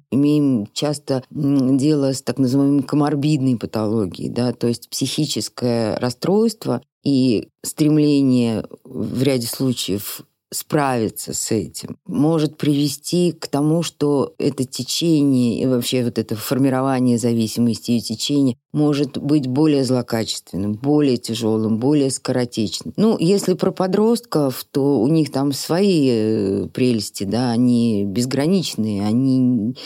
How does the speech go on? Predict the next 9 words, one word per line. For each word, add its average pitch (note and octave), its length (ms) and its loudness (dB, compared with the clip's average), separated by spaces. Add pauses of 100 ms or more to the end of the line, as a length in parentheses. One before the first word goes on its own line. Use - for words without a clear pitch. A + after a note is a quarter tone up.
(140)
ничего C#3 260 0
не C#3 80 2
боятся, C#3+ 500 0
они A#2 120 4
бессмертные, A2+ 800 0
да, A2+ 240 0
они A#2 260 2
там, A2+ 320 -2
если B2 400 0